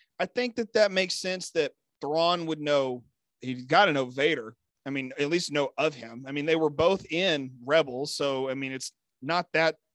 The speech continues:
far of a stretch of the imagination to say, hey, they are aware of one another. On top of that, this novel tells us Anakin definitely knows who Thrawn is.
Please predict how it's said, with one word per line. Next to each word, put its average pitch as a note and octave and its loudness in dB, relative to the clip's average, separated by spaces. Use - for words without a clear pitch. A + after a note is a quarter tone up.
far D#3 4
of C#3+ 0
a C3 -10
stretch C#3+ -4
of - -20
the C#3 -4
imagination C3+ -6
to C3 -8
say, B2+ -8
hey, C#3 0
they C3 -4
are B2 -6
aware C#3+ 4
of C3+ -2
one B2+ -6
another. A#2+ -8
On C#3 -6
top G#3 2
of F#3 4
that, D#3+ 4
this C#3+ -8
novel D#3 2
tells D3 0
us C3 -8
Anakin D#3+ -2
definitely C3+ -4
knows C3+ -10
who C3+ -12
Thrawn B2+ -6
is. A#2+ -12